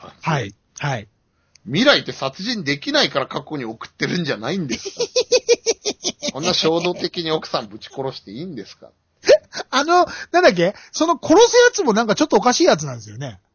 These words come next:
Speaker 1: いや、銃でパーンって撃ち殺して。
Speaker 2: あ、違う違う違う違う。あの、そのキャラクター自体が、あれなんじゃないですか？その殺すやつってちょっと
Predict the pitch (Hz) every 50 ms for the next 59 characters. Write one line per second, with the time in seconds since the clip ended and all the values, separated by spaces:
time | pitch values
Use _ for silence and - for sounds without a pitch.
0 | _ _ _ _ _ _ _ _ _ _ - 214 220 226 190 180 226 247 220 170
1 | - - 156 156 160 156 143 117 107 104 - - - 113 113 107 - 269 202 277
2 | 277 269 269 262 247 233 180 170 160 - 202 214 214 214 196 214 214 240 202 -
3 | 247 254 262 262 - - 277 269 233 247 247 - 233 185 147 139 135 - - _
4 | _ _ - - _ _ _ - 220 247 247 254 226 175 143 135 139 139 127 -
5 | - - - - - 196 190 175 - 214 233 254 220 269 277 269 262 233 185 -
6 | - 139 123 - 226 - _ 165 139 120 110 104